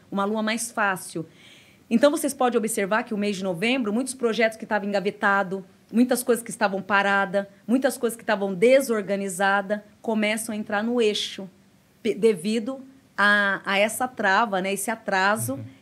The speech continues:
Speaker 1: que ele teve dentro desse mês. Então, pa-, partindo pro mundo da espiritualidade, ele fez a-,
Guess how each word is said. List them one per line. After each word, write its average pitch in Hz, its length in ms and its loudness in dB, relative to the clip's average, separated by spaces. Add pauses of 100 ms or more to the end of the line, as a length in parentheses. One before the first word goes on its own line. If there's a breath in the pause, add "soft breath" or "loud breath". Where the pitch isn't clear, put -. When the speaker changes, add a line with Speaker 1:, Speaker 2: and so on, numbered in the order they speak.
(100 loud breath)
Speaker 1:
que 240 80 0
ele 240 160 6
teve 220 320 0
dentro 208 400 -4
desse 214 320 -4
mês. 180 400 -4 (180 soft breath)
Então, 254 260 0
pa-, 262 220 -2
partindo 262 580 -2
pro 233 160 -2
mundo 208 220 -2
da 180 120 -2
espiritualidade, 180 1000 0 (240 loud breath)
ele 202 160 0
fez 208 300 -2
a-, 196 80 0